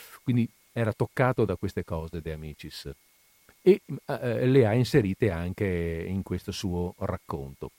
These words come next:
In questo caso, però, ecco, modernizzando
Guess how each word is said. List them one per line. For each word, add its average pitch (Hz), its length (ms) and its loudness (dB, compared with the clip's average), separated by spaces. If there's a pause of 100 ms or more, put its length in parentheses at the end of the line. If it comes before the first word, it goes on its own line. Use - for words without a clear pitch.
(120)
In 117 100 -2
questo 143 220 0
caso, 98 500 -2 (460)
però, 95 400 0
ecco, 80 380 -8 (580)
modernizzando 113 1300 2